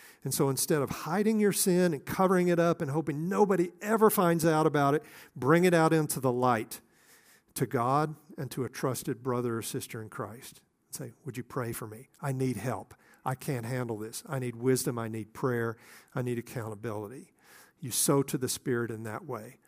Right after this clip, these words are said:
Uh, saturate yourself in God's Word. Let it fuel your obedience. Let, that fuels the work of the Spirit in our lives.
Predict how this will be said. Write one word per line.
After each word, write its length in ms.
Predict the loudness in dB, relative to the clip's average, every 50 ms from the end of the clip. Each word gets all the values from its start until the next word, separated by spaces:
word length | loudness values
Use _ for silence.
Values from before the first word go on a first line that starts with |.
| _ -20 -20 -20 -20 _ -10
Uh, 280 | -8 -6 -4 -4 -2 0
saturate 640 | 0 2 2 2 0 -2 -2 0 0 0 0 0 -2
yourself 400 | -4 -4 -2 -2 -2 -2 -2 -4
in 100 | -6 -6
God's 400 | -4 -2 -2 -2 -2 -4 -6 -6
Word. 400 | -6 -4 -2 -2 -4 -6 -6 -4
Let 160 | -2 -2 -2
it 120 | -2 -4
fuel 520 | -4 -6 -4 0 2 4 4 6 4 4 2
your 200 | 2 0 0 0
obedience. 760 | 0 0 -2 -2 -4 -4 -6 -8 -12 -14 -12 -12 -10 -10 -8
Let, 200 | -8 -8 -8 -8
that 220 | -8 -10 -10 -10
fuels 460 | -8 -4 -2 0 0 0 0 -2 -2
the 80 | -4 -2
work 240 | -2 -2 -2 -4 -6
of 60 | -8
the 80 | -8 -8
Spirit 480 | -10 -10 -8 -6 -6 -4 -4 -6 -6
in 100 | -8 -8
our 180 | -8 -8 -8 -8
lives. 560 | -8 -8 -10 -10 -12 -16 -16 -18 -18 -20 -20